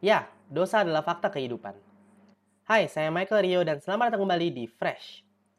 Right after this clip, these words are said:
Dan jika kita ingin meningkatkan diri kita, kehidupan kita, hubungan kita untuk menjadi orang yang lebih baik besok daripada kita hari ini, maka kita perlu berurusan dengan fakta. Ada dosa yang muncul dalam pikiran dan tindakan Anda yang tidak diragukan lagi berbeda dengan saya.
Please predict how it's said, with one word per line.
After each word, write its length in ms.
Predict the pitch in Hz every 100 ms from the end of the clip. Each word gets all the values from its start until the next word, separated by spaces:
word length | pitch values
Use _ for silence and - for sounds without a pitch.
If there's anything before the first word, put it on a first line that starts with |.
| _ _ _ _ _
Dan 160 | 190 196
jika 160 | 202
kita 240 | 208 233 262
ingin 160 | 240
meningkatkan 480 | 214 196 185 185 226
diri 160 | 202 160
kita, 480 | 127 - 123 175 - -
kehidupan 400 | 147 151 151 147
kita, 480 | 135 - 147 190 - -
hubungan 400 | 156 170 214 208
kita 320 | 165 185 196
untuk 160 | 175
menjadi 240 | 147 143 135
orang 240 | 139 180
yang 80 | 170
lebih 160 | 143 123
baik 320 | 117 139 - -
besok 480 | 113 - 180 -
daripada 320 | 135 127 120 120
kita 240 | 117 117
hari 160 | 110 107
ini, 240 | 151 226 - _ _ _ _ -
maka 160 | 160 226
kita 160 | 247 240
perlu 240 | 220 226
berurusan 320 | 190 185 190
dengan 240 | 202 185 185
fakta. 480 | 202 - 147 - _ _ _ _ _ _ _ -
Ada 240 | 208 247
dosa 240 | 226 254
yang 80 | 247
muncul 320 | 226 220 247
dalam 160 | 214 180
pikiran 440 | 175 165 160 208 190
dan 80 | 151
tindakan 480 | 135 131 131 135
Anda 480 | - 123 123 151 190
yang 160 | 170 139 143
tidak 160 | 139
diragukan 480 | 135 135 135 143 139
lagi 240 | 139 175
berbeda 320 | 190 151 165 185
dengan 240 | 139 120
saya. 320 | 123 120 101